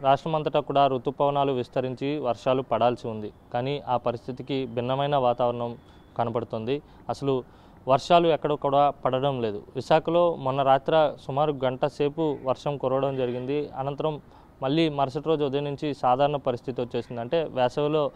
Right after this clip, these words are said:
ఎలాంటి ఉష్ణోగ్రతలు నమోదవుతాయో అదే పరిస్థితి నెలకొందనే చెప్పాలి. ఎందుకంటే వాతావరణ శాఖ కూడా ముందు నుంచి అంచనా వేస్తూ వస్తుంది. అరేబియా మహాసముద్రంలో ఏర్పడినటువంటి బిపర్జాయ్ తుఫాను కారణంగానే రుతుపవనాలు కాస్త ఆలస్యంగా,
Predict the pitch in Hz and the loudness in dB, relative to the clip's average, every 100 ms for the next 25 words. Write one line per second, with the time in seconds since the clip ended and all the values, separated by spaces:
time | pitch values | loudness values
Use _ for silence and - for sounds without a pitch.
0 | - - - 123 151 165 165 147 160 147 | -12 -20 -2 4 6 4 2 0 -2 -2
1 | 147 147 139 135 135 131 131 160 165 135 | -2 -2 0 0 0 -2 0 2 2 2
2 | 143 131 123 135 131 160 131 127 123 127 | 0 -2 -2 -6 -4 -4 0 -2 -2 -4
3 | 117 113 107 117 113 127 147 160 175 160 | -4 -4 -6 -6 -6 -4 -2 2 2 0
4 | - - - 131 147 165 165 165 151 147 | -6 -8 4 4 6 6 6 2 2 2
5 | 147 151 139 143 156 151 156 131 131 147 | 4 4 4 -2 -2 -2 -2 -2 -2 -2
6 | 139 139 - 127 - 131 127 127 117 143 | 0 0 0 -2 -2 -4 0 2 2 2
7 | 147 156 143 139 135 143 135 139 139 139 | 2 2 4 2 2 -4 -4 -4 -2 -2
8 | 127 - - - - 135 135 139 135 123 | -2 -12 -20 -12 2 4 4 0 -2 -4
9 | 127 123 135 131 - - - - 143 165 | -4 -2 -2 -4 -10 -20 -16 0 2 6
10 | 175 160 170 - 139 151 147 143 131 131 | 6 6 4 4 -2 -2 -4 2 2 2
11 | 135 135 135 143 135 120 135 139 135 135 | -2 -4 -4 -4 -4 -4 -2 0 2 0
12 | 139 123 123 - 117 120 139 - 139 139 | 0 0 0 2 4 4 2 -4 -4 2
13 | 139 127 | 2 2